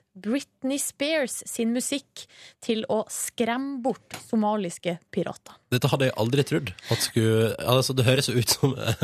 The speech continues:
Speaker 2: <laughs> det høres ut som humor.
Speaker 1: Nei, det er veldig rart, og det er jo litt artig. I saken her så står det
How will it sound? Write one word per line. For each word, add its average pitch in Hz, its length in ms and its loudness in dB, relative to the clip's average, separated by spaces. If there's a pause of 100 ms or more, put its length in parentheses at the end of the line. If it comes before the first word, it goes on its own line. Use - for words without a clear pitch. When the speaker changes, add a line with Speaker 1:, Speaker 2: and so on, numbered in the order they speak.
(160)
Speaker 2:
<laughs> - 480 -10
det 110 80 2
høres 147 240 2
ut 123 160 0
som 98 80 2
humor. 185 400 2
Speaker 1:
Nei, 240 140 2 (100)
det 311 80 4
er 330 160 0
veldig 330 240 0 (140)
rart, 277 260 0
og 247 80 -2
det 285 80 -2
er 311 80 -2
jo 214 60 -4
litt - 100 -12
artig. - 320 -6
I 269 80 -4
saken 277 320 -2
her 302 160 -4
så 381 80 -6
står 240 300 0
det - 20 -10